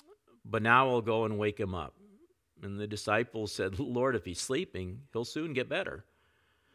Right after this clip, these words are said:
And they thought Jesus meant Lazarus was simply sleeping, but Jesus meant that Lazarus had died.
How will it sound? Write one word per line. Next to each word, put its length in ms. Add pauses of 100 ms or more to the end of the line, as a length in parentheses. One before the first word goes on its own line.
(320)
And 120
they 100
thought 320
Jesus 480
meant 220
Lazarus 580
was 160
simply 420
sleeping, 540
but 160
Jesus 460
meant 240
that 100
Lazarus 540
had 120
died. 380